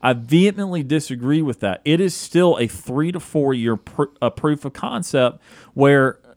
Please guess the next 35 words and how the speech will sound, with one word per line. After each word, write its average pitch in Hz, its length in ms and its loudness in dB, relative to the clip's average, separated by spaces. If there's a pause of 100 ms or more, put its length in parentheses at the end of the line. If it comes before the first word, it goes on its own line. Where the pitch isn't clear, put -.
okay, 151 280 2
you 120 280 -2
need 170 220 -2
a 113 60 -4
couple 202 800 0 (380)
of, 165 240 -4 (100)
of 160 220 -2
classes 147 560 0
because 143 960 -2 (480)
you've 160 260 0
not 190 220 4
only 175 220 2
gotta 143 200 0
have 143 240 0
the 120 60 -10
four 139 220 0
to 123 60 0
five 117 280 0
stars 113 220 0
and 107 140 -4
start 120 240 -2
working 120 360 -2
on 110 180 2
them, 110 60 -4
convincing 107 480 -4
them, 104 120 0
and 95 140 -4
start 104 280 -4
to 98 200 -2
rebuild 107 400 0
the 98 140 -4
talent 117 500 -2
at 107 220 -2
the 110 80 -8
top. 180 500 -6